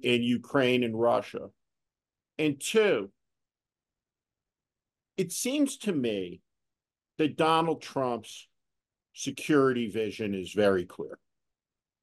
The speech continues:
Uh, he views the world in a nineteenth century sense. Uh, he's a mercantilist in some regard, um,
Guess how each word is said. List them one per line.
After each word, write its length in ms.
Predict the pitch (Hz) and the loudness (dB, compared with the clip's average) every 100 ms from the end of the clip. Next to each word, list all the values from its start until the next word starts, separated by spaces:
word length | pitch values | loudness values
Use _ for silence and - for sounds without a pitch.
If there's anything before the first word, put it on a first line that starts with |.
| _ - | _ -8
Uh, 140 | - - | -6 -6
he 300 | - 156 180 | 2 6 6
views 440 | 156 165 160 139 | 8 10 12 10
the 100 | 151 | 6
world 640 | 127 127 127 127 131 135 - | 6 8 10 10 8 6 2
in 300 | 127 120 117 | 0 0 0
a 180 | 113 | -2
nineteenth 800 | 107 110 127 139 135 139 127 123 | -2 0 2 0 -2 -2 -2 -2
century 800 | - - 123 110 - 120 113 107 | -6 -4 -4 -4 0 0 0 -2
sense. 640 | - - 101 135 - - - _ _ _ _ _ _ | -4 -2 -2 -4 -6 -10 -12 _ _ _ _ _ _
Uh, 220 | 85 95 | -10 -8
he's 240 | 98 113 107 | -4 2 4
a 60 | |
mercantilist 1080 | 107 120 135 127 127 113 131 123 123 123 - | 6 8 8 6 4 4 6 8 8 6 2
in 200 | 120 110 | -2 -2
some 380 | - - 120 120 | -6 2 4 4
regard, 680 | 113 104 107 95 107 104 - _ _ _ _ _ - | 2 0 0 0 -4 -6 -10 _ _ _ _ _ -4
um, 800 | 117 117 113 110 107 104 101 | 2 4 4 4 2 0 -4